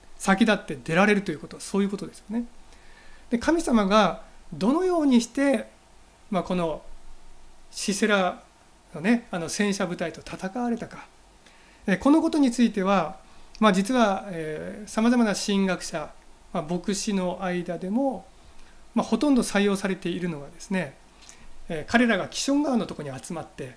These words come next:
そしてそのキション川から、キション川か-、の中に彼らが入った時に、神様がこの川の水を増水させて、全部流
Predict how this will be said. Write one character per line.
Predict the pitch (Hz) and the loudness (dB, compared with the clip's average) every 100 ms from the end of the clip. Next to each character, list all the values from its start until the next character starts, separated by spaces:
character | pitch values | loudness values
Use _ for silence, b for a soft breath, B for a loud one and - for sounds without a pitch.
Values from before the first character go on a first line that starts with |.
| - | -14
そ | - | -8
し | 185 | -4
て | 233 | 0
そ | 240 | 2
の | 214 | 2
キ | - | 0
シ | 285 | -2
ョ | 277 | 0
ン | |
川 | 277 262 | 2 0
か | 247 | 0
ら、 | 233 208 | 0 -2
キ | - | -2
シ | 254 | 0
ョ | |
ン | 247 254 254 247 254 233 - | 0 0 -4 -8 -10 -12 -12
川 | - 240 214 | -2 2 2
か-、 | 214 240 - | 2 -4 -2
の | 226 233 | 2 4
中 | 214 262 | 4 4
に | 214 - B B B - | 2 0 B B B -2
彼 | 170 208 | 2 2
ら | 165 | 0
が | 151 147 - _ | -4 -8 -12 _
入 | - - 294 330 | -12 -2 2 2
っ | |
た | 330 277 233 | 2 0 -2
時 | 180 170 | -2 -6
に、 | 165 185 135 - _ - - | -2 -2 -4 -14 _ -20 -2
神 | 277 277 | 2 4
様 | 247 220 190 | 2 2 2
が | 214 190 233 - | 2 2 -2 -2
こ | 247 | 2
の | 240 | 2
川 | 240 254 277 | 2 2 2
の | 277 | 2
水 | 262 240 247 | 2 2 0
を | 214 | 0
増 | 143 180 208 247 240 | 0 0 2 2 2
水 | 254 254 240 | 0 4 6
さ | 233 233 | 4 0
せ | 220 220 | 0 -2
て、 | 214 254 240 - B B B 180 | -2 -2 -2 -2 B B B 0
全 | 196 247 294 277 | 6 6 6 4
部 | |
流 | 240 | 4